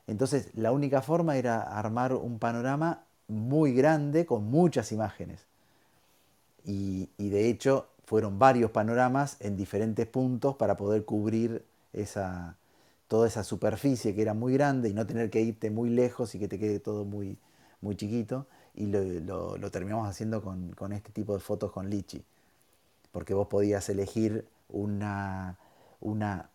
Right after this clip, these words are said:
cada, cada imagen tenía nueve, nueve fotos de ancho por, creo que eran seis de alto. Entonces te queda una imagen súper grande,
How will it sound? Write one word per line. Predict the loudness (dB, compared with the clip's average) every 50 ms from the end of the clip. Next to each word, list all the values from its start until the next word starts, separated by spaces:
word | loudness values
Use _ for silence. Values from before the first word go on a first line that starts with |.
| _ _ 0
cada, | 2 2 4 4 2 0 2
cada | 4 4 6 6 4
imagen | 2 2 2 2 0 0 -2 -2 -2 0
tenía | -2 -2 -2 0 -2 -2 0 0 -2 -2 -4 -8 -10
nueve, | -10 -6 -4 -4 -2 -2 -2 0 0 2 2 2 2 2 2 0 -2 -4 -6 -8 -8 -10 -10 -10 -6
nueve | -4 0 2 2 2 2 0
fotos | -2 -2 -2 -2 0 -2 -4 -4 -6 -10
de | -6 -2 0 0
ancho | 2 0 0 -2 -4 -4 -2 0 -2 0 0
por, | -2 -2 0 0 -2 -2
creo | -4 -8 -6
que | -6 -8
eran | -6 -8 -10 -10
seis | -4 -2 -2 -2 -2 -2
de | -6 -6
alto. | -6 -6 -6 -6 -8 -10 -14 -16 -16 -18 _ _ _ _ _ _
Entonces | _ -8 -6 -6 -6 -6
te | -8 -6
queda | -4 -4 -4
una | -4 -6 -6
imagen | -8 -8 -10 -10 -10 -12 -10
súper | -4 -2 -2 0 2 2 4 4 4
grande, | 4 4 2 2 0 0 0 0 0 0 -2